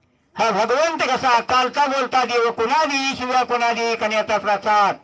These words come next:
त्यात त्याचे वजन होत होते. देवाने एकोणीस तासाचा ढे ठेवला आदमापूरला, त्यावेळेला एक हजार बकरी होते. आज साठ हजारहून अधिक बकरी,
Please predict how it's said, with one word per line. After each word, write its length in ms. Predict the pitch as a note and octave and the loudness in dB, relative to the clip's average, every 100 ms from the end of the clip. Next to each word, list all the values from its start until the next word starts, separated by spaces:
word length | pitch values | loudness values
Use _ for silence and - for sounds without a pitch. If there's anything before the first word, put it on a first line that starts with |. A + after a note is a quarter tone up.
| _ _ _ _ _ _ _ _ _ _ _ _ _ _ _ _ _ | _ _ _ _ _ _ _ _ _ _ _ _ _ _ _ _ _
त्यात 180 | F#3 G3 | -2 0
त्याचे 400 | G3 G3+ F3+ E3+ | -2 -6 -6 -6
वजन 400 | D#3+ E3 G3 A3+ | -6 -4 -6 -6
होत 80 | G3+ | -8
होते. 180 | D3 - - _ _ _ _ _ _ _ - | -8 -14 -20 _ _ _ _ _ _ _ -8
देवाने 420 | G3+ A#3+ D4 C#4+ | -2 0 0 -2
एकोणीस 360 | C4 D4+ D4+ - | -2 -2 -2 0
तासाचा 420 | C4 C#4+ D4 C#4+ | -2 0 0 0
ढे 220 | F#3+ C#4+ | 0 -4
ठेवला 260 | C4+ C#4 C4+ | -4 -2 0
आदमापूरला, 800 | B3 A#3+ D4 C4 C4+ C#4 B3+ E3+ - _ _ _ _ _ _ _ _ _ | 0 0 -4 -4 0 2 2 0 -6 _ _ _ _ _ _ _ _ _
त्यावेळेला 280 | A3+ B3 B3 | -2 0 0
एक 320 | A#3 D#4+ D#4+ | 0 -2 -2
हजार 400 | G#3+ A3 D#4 E4+ | -2 0 0 0
बकरी 280 | D4+ C#4 C#4+ | -2 -4 -4
होते. 640 | C#4+ C#4 C#4+ C#4 A#3 - _ _ _ _ _ _ _ _ _ _ _ - | -4 -4 -4 -2 -4 -6 _ _ _ _ _ _ _ _ _ _ _ -2
आज 200 | G3 F#3+ | 0 -2
साठ 400 | - G3 F#3+ A3 - - | -4 0 0 0 -6 -4
हजारहून 440 | F3 G3+ G#3 A3 | -2 -2 -4 -2
अधिक 380 | G#3 F3+ A3 A3+ | -2 -2 -4 -8
बकरी, 680 | F#3+ G3+ F#3+ G#3+ G3 D#3 | -8 -8 -6 -6 -6 -8